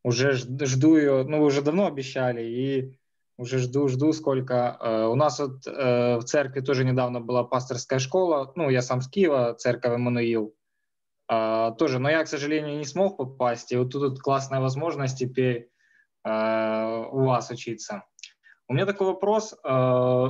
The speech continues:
я смотрел, э, то есть у Эндрю Омака есть тоже как бы учение по посланиям римлянам,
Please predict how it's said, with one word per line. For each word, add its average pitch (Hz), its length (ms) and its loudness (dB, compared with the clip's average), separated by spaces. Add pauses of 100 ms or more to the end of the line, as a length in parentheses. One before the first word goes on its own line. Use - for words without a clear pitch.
я 165 560 0
смотрел, 147 960 -2 (340)
э, 127 40 -2
то 120 760 2 (520)
есть 139 280 -4
у 143 100 2
Эндрю 156 320 4
Омака 196 300 -2
есть 147 260 -4
тоже 135 500 4
как 127 200 -4
бы 131 260 2
учение 131 600 0
по 139 160 -8
посланиям 143 480 0
римлянам, 139 640 0